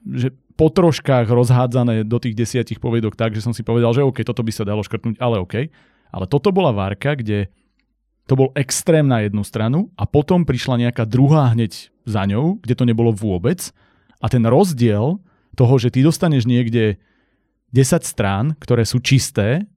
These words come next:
a niekde dostaneš pätnásť strán, kde reálne z nich vieš spraviť pol strany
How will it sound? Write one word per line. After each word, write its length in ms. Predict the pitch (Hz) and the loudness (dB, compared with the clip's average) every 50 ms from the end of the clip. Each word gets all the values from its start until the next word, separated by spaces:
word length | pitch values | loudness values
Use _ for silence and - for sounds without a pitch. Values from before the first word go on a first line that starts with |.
| _ _ _ | _ _ _
a 100 | - 120 | -2 0
niekde 400 | 120 120 127 147 151 143 135 139 | 2 4 4 4 2 2 0 0
dostaneš 640 | 123 123 113 - 135 127 123 120 110 - - - _ _ _ _ _ _ _ _ _ _ _ _ _ - _ | 0 0 0 0 0 0 2 0 0 -2 -8 -14 _ _ _ _ _ _ _ _ _ _ _ _ _ -20 _
pätnásť 540 | - 143 127 - - 147 135 131 127 131 - | 0 0 0 2 2 2 4 4 2 0 -2
strán, 480 | - - - 131 120 117 117 120 139 - | -10 -4 -2 0 0 2 2 0 -2 -2
kde 320 | - 135 113 120 117 113 | -4 -2 0 2 2 4
reálne 360 | 113 117 127 131 135 135 135 | 4 4 4 4 4 4 4
z 100 | 127 113 | 2 2
nich 140 | 123 120 107 | 2 0 0
vieš 200 | 110 117 107 - | 0 -2 -2 -2
spraviť 480 | - - 120 120 117 117 - - - - _ _ _ _ _ | -2 -2 0 0 0 -2 -6 -8 -18 -20 _ _ _ _ _
pol 200 | _ 139 127 117 | _ 2 2 2
strany 560 | 110 - - 131 120 113 113 117 117 123 127 | 2 0 0 0 2 2 2 2 2 0 -2